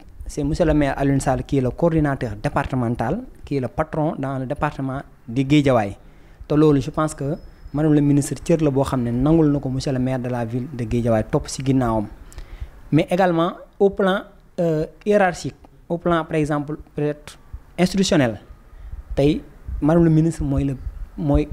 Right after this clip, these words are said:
c'est le ministre de la République. Donc ministre à part président, donc je pense que amaatul kenn ku ko, ku ko, ku ko, ku ko féete kaw, koo xam te ne da nga nekk supérieur hiérarchique am.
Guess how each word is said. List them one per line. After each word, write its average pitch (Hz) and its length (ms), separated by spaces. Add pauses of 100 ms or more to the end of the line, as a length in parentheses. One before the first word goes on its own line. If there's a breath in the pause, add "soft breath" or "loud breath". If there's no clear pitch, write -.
(160)
c'est - 160
le 139 80
ministre 190 340
de 147 80
la 131 120
République. 120 400 (140)
Donc 147 200
ministre 165 480 (340)
à - 80
part 190 220
président, 147 500 (380)
donc 143 260
je 143 100
pense 156 240
que 135 100 (100)
amaatul 160 340
kenn 160 180
ku 156 120
ko, 175 180 (380 loud breath)
ku 165 100
ko, 160 200
ku - 180
ko, 160 200
ku - 100
ko 160 80
féete 156 260
kaw, 127 160
koo - 140
xam 151 160
te 160 80
ne 135 80
da 143 80
nga 151 80
nekk 143 140
supérieur 143 340
hiérarchique 131 460
am. 113 100